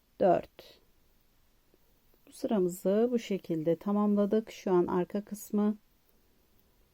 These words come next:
ve ön taraftayız. Dört zincirimizi çektik. İki defa doladık. Hemen dibindeki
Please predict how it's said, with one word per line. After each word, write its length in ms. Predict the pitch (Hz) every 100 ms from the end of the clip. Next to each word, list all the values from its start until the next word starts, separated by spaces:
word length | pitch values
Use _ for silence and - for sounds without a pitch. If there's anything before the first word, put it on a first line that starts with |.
| _ _ 233
ve 180 | 226
ön 200 | - 220
taraftayız. 880 | 190 165 156 - - - - - - - _ _ _ _ _ _ _ _ _ _ _ _ _ _ _ _ _ _ _ _ _ _ _ _ _ _
Dört 200 | 277 277
zincirimizi 640 | - 208 180 170 170 160 175
çektik. 720 | - 240 - 247 240 - - _ _ _ _ - - - -
İki 220 | 208 240
defa 440 | 226 220 208 180 165
doladık. 760 | 180 214 208 226 233 - - _ _ _ _ _ _
Hemen 560 | 269 277 220 214 269 - _ _ _ _ _ _ _ _ _ _ _
dibindeki 960 | - 240 190 170 160 - 180 190 214